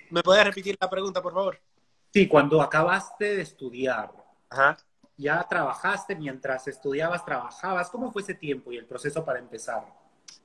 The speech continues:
Speaker 1: El proceso fue bien interesante. Mira, mi sueño siempre es, era para trabajar para una compañía bien grande.
Speaker 2: Ujú.
Speaker 1: El, una compañía como Gensler, una compañía como Perkins and Wells. A mí me, siempre la idea de trabajar corporate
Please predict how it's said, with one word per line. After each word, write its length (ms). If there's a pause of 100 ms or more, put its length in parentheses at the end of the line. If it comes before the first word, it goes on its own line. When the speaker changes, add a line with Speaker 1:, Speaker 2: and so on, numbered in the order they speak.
Speaker 1:
El 160
proceso 420
fue 120 (120)
bien 220
interesante. 680
Mira, 340
mi 120
sueño 360
siempre 600
es, 220 (300)
era 360
para 580
trabajar 360
para 160
una 120
compañía 520
bien 240
grande. 440 (400)
Speaker 2:
Ujú. 360 (240)
Speaker 1:
El, 400 (400)
una 200
compañía 400
como 240
Gensler, 440
una 180 (200)
compañía 260
como 200
Perkins 380
and 160
Wells. 420
A 60
mí 100
me, 140
siempre 460
la 140
idea 260
de 100
trabajar 460
corporate 500